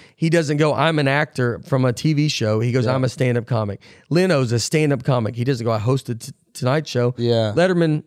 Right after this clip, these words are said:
Speaker 1: he doesn't say that. I mean, he's Letterman. He's like, "Uh, I'm a t-, T V talk show." I like the
Speaker 2: Yeah.
Speaker 1: guys that stick with it.
Speaker 2: Yeah, I didn't, I, I mean, I never really watched Letterman, but I didn't really, uh, I don't know. I always kinda liked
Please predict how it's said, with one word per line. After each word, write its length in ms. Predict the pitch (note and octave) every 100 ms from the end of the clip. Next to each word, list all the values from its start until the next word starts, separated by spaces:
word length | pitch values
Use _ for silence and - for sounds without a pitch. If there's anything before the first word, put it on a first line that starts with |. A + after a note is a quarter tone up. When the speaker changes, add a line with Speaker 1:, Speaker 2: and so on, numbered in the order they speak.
| -
Speaker 1:
he 120 | E3
doesn't 220 | F3 C3
say 220 | - G#2+
that. 260 | G#2 A2+ B2+
I 40 | -
mean, 120 | D3
he's 140 | D3+ C3
Letterman. 340 | D#3+ C#3 A#2+
He's 160 | A#2+ A2+
like, 120 | A2+
"Uh, 480 | E2 C#3 C3 A#2+ -
I'm 200 | A#2+ A#2
a 60 |
t-, 240 | A2 D#3+ -
T 280 | - - C#3+
V 160 | C#3
talk 320 | B2+ C#3+ C#3+
show." 160 | - D3+ _ - _
I 60 | B2
like 200 | F3 F3+
the 100 | B2+
Speaker 2:
Yeah. 80 | C3
Speaker 1:
guys 360 | C3 C3+ B2
that 280 | B2 A#2+ A#2 _
stick 320 | - - E3+
with 120 | A#2+ -
it. 80 | - - _
Speaker 2:
Yeah, 120 | G#3
I 60 | G#3
didn't, 240 | B3+ A#3+
I, 200 | - F#3
I 200 | F3+ -
mean, 120 | G3
I 20 | F#3+
never 240 | G#3+ G#3
really 180 | G3 D#3
watched 300 | C3 C#3+ -
Letterman, 400 | D#3 E3+ F3 D#3+
but 100 | C3
I 80 | B2+
didn't 240 | C#3+ D3
really, 500 | C#3 C3+ B2+ B2 A#2+
uh, 360 | A2+ A2 A2 B2+ - _ _ _ _ _ _ _
I 40 | F3
don't 80 | G#3
know. 100 | E3
I 100 | C#3+
always 200 | F3 -
kinda 220 | - D3
liked 380 | B2 C#3 -